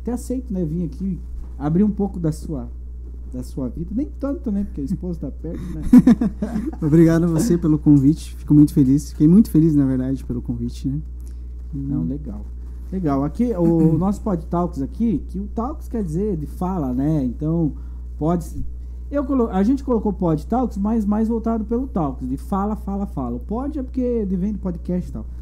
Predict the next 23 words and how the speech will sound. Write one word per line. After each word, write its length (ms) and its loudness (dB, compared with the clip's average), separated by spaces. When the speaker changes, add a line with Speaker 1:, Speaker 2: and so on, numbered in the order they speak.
Speaker 1:
Semana 260 -2
passada 360 -2
teve 260 0
uma 160 2
professora 480 -2
aqui 160 -4
de 80 -4
portu-, 300 -8
de 340 -2
língua 240 0
por-, 240 -6
inglesa, 560 2
daí 140 -2
eu 40 -2
perguntei 360 -4
pra 200 -6
ela, 200 -4
o 680 -12
que 60 -12
significa 420 -2
o 40 0
pod, 340 -4
né? 160 -4